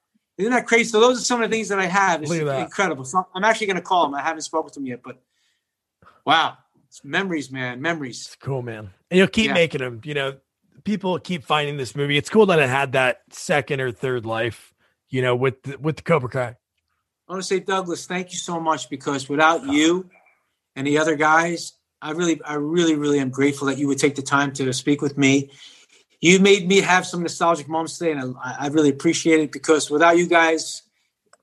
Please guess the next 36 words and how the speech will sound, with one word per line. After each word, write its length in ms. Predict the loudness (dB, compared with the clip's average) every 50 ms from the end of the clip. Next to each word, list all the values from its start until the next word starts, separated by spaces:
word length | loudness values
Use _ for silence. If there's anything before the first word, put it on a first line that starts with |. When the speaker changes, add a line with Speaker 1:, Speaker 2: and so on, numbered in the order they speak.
| _ _ _ _ _
Speaker 1:
I 100 | 0 2
always 220 | 2 2 2 2 4
say, 180 | 6 6 6
"Where 240 | 6 4 2 2 2
would 120 | 2 4 4
I 100 | 2 2
be? 220 | 2 2 2 2
Well, 340 | 2 2 0 -2 -2 -6 -10 -8
you 140 | -6 -2
know, 340 | -2 0 0 0 0 -2 -4 -12 _ -4
who 80 | 0
would 100 | 2 4
I 120 | 4 4 4
talk 280 | 4 4 4 4 2 -2
to? 200 | -10 -12 -12 -8
Who, 240 | -6 -4 -2 0 0
who 100 | 0 0
would 120 | -2 -4 -4
bring 220 | -4 -4 -4 -4
me 80 | -4 -4
to 120 | -4 -2
all 140 | -2 -2 -2
these 140 | -4 -6 -8
people 320 | -8 -8 -8 -6 -4 -2
out 180 | -2 -2 -4 -6
there?" 100 | -8 -8
So 260 | -6 -4 -2 -2 -2
I, 220 | -4 -6 -6 -6
I'm 120 | -6 -8 -4
grateful 360 | 0 2 2 2 2 -4 -10
for 140 | -12 -8 -4
that. 200 | -2 -2 -2 -2
Thank 320 | -4 -6 -6 -6 -10 -10
you 60 | -10 -8
so 180 | -6 -4 2
much. 400 | 2 2 2 2 -2 -8 -14 -16